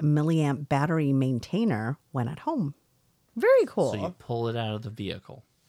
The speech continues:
Speaker 1: That's, <laughs> I feel like this email has gotten too long for the new format, so I will
Speaker 2: It's okay.
Speaker 1: make the next bit of information short.
Speaker 2: Okay, here we
Speaker 1: I
Speaker 2: go.
Speaker 1: take my general exam online December ninth.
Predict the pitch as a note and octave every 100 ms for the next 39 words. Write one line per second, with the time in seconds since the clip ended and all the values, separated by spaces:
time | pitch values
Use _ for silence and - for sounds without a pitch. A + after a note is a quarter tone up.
0 | _ _ _ _ _ _ _ _ _ -
1 | G3 F#3+ B3 G3+ B3+ G3 - - - _
2 | _ _ - - _ _ _ - - F#4
3 | C#4 D4 E4+ F4 G#4 E4+ - A3+ F#3 G3
4 | E3+ - D#3+ E3 D#3+ - C#4+ G#3 F3 C#3+
5 | - - E3 D3+ C#3 A#2 - C#3 G#2 C#2+
6 | - - - - - G#3 F#3+ F3+ F#3 F3
7 | D#3+ G3 A3 D4+ - B3 F#3+ - E3 D3+
8 | B2+ - E3 C#3+ C#3+ D3 C3 - B2 -
9 | C#3 F2+ - - A2+ - B2 - - G#2+
10 | G#2 F#3 - F#3 - G#3 F3+ F3 D#3+ D#3
11 | C#3+ C#3 C#3+ B2+ A#2+ B2 D3 _ _ -
12 | D3+ G#3 F#3 C3 C3 D#3 E3+ D3 - C3+
13 | D3 F3 F#3 C#3